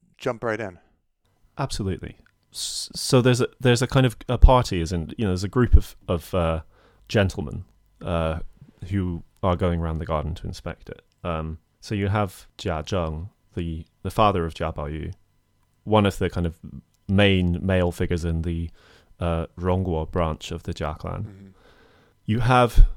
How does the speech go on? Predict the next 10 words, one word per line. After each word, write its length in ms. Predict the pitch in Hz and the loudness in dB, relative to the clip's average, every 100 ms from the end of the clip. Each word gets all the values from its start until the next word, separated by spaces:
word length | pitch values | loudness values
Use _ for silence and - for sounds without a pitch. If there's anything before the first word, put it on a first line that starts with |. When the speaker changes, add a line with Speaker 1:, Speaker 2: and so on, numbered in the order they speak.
| - - | -6 -10
Speaker 2:
accompanying 580 | - 139 135 123 98 90 | 0 2 6 6 6 4
him 320 | 92 90 101 - - - - - - | 2 0 0 0 -2 -2 -6 -14 -6
Jia 460 | 110 87 82 80 - _ _ _ _ | -2 0 0 -4 -8 _ _ _ _
Zhen, 460 | - 104 85 117 127 _ _ _ - - - - | 4 4 4 -2 -8 _ _ _ -20 -20 2 4
who 160 | 95 | 4
is 400 | 90 92 87 - - _ _ _ | 2 0 -2 -6 -10 _ _ _
kind 240 | - 123 110 | 0 2 4
of 80 | |
his 160 | 110 98 | 2 0
cousin 480 | - 127 113 131 | 2 2 4 0